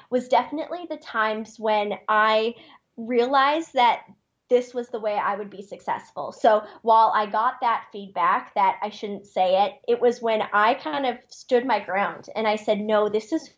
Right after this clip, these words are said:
who I am. This is what I've worked towards. And to me, this is what I bring to the table as a title holder." Um, and so really recognizing that myself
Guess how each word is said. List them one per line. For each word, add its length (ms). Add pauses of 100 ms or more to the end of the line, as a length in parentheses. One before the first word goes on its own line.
who 160
I 240
am. 320 (320)
This 180
is 180
what 200
I've 240
worked 320
towards. 420
And 240 (220)
to 100
me, 400
this 160
is 180
what 300
I 200
bring 260
to 120
the 100
table 580
as 160
a 60
title 340
holder." 320 (500)
Um, 400 (100)
and 200
so 240
really 360
recognizing 720
that 220
myself 680